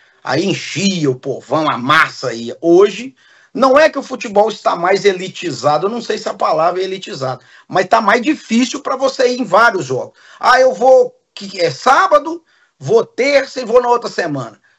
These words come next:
Não vai. É muito difícil repetir. Antigamente a gente programava e ia em três, quatro, cinco jogos seguidos. Hoje em dia, não há orçamento que aguente, a menos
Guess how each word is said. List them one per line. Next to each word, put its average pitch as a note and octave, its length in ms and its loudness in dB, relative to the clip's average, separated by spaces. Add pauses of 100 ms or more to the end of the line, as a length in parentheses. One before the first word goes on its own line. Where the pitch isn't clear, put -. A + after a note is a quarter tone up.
(320)
Não F#3+ 240 -8
vai. A#2+ 380 -8 (960)
É E3+ 140 2
muito A#3+ 400 -2
difícil G3 500 -8
repetir. G3 880 -2 (240)
Antigamente G#3 540 -2
a - 20 0
gente A#3+ 300 -6
programava F3+ 640 2
e G#3 100 -10
ia A3+ 60 -6
em F#3+ 40 -4
três, F3+ 420 -2
quatro, G3+ 380 0
cinco G3+ 320 -6
jogos D#3 320 2
seguidos. A#2+ 400 -14
Hoje E3+ 260 -4
em C#3+ 60 -4
dia, D3 360 -10 (720)
não G3 220 4
há A3 180 6
orçamento G#3 1040 0
que - 80 -2
aguente, B2+ 480 -4
a - 80 -4
menos D4+ 480 -4